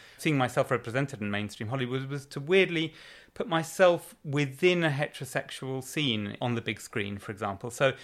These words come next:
I mean, my generation grew up living mainstream culture through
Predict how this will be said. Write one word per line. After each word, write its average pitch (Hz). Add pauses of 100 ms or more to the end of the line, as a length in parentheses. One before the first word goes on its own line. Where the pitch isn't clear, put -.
(200)
I 147
mean, 143
my 147
generation 139
grew 117
up - (200)
living 131 (220)
mainstream 127
culture 127
through 123